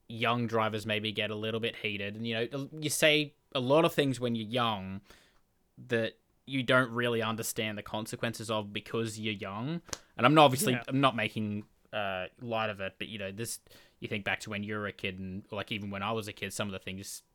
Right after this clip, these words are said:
Speaker 1: people would say, and you're like,
Speaker 2: Yes.
Speaker 1: today, there's no way you could ever say that, and no way I would ever say that, because I've grown as a person and realized that's not, it's just not what you say. Uh, he's twenty-one, so he's old enough to know. Uh,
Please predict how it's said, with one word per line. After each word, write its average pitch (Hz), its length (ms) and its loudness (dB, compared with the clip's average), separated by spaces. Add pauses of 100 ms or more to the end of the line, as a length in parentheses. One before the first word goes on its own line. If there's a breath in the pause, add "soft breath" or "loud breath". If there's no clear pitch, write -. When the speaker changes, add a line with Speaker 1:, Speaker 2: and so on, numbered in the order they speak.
(220)
Speaker 1:
people 95 280 -12
would 98 140 -10
say, 98 260 -4
and 95 80 -10
you're 95 120 -10
like, 95 280 -10 (380 soft breath)
Speaker 2:
Yes. 220 120 6
Speaker 1:
today, 113 320 8
there's 120 180 6
no 127 280 10
way 95 460 -2
you 98 160 -4
could 101 200 -4
ever 98 300 -4 (140)
say 101 320 -2
that, 90 260 -6
and 101 160 -4
no 104 140 0
way 101 160 0
I 131 180 6
would 117 160 0
ever 92 180 -6
say 92 260 -4
that, 92 200 -6
because 104 280 -8
I've 95 180 -6
grown 95 220 -6
as 95 120 -10
a 98 40 -12
person - 380 -6
and 92 80 -12
realized 92 300 -8
that's - 240 -4
not, 92 160 -6 (360 soft breath)
it's - 120 -16
just - 160 -10
not 92 160 -4
what - 140 -10
you 98 60 -6
say. 95 320 0 (380 loud breath)
Uh, 107 220 2
he's 240 220 -2
twenty-one, 190 760 0 (140)
so - 200 0
he's 202 200 0
old 165 180 4
enough 135 240 2
to - 100 -8
know. 107 320 -2 (640 soft breath)
Uh, 104 680 0